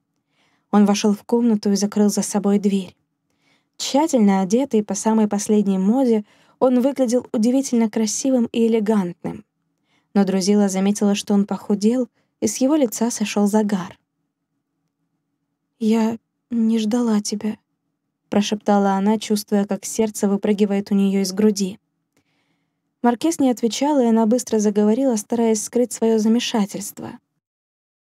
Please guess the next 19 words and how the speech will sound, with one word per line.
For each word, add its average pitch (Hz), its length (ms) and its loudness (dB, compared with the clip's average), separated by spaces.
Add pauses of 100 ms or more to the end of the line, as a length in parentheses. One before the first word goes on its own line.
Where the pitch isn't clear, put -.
(500)
«Тебе 233 320 0
у-, 226 200 -2
уже 226 240 0
лучше? 294 500 -4 (720)
Ты 226 120 -2
не 220 140 4
слишком 247 460 -2
рано 233 260 2
поднялся 214 480 0
с 208 60 -8
постели? 208 580 -6 (520)
Тебе 240 200 0
следует 247 360 0
беречь 254 380 -2
себя». 208 440 -8 (1600)
«Я 208 180 4
прекрасно 226 580 0
себя 208 300 0
чувствую», — 208 680 -10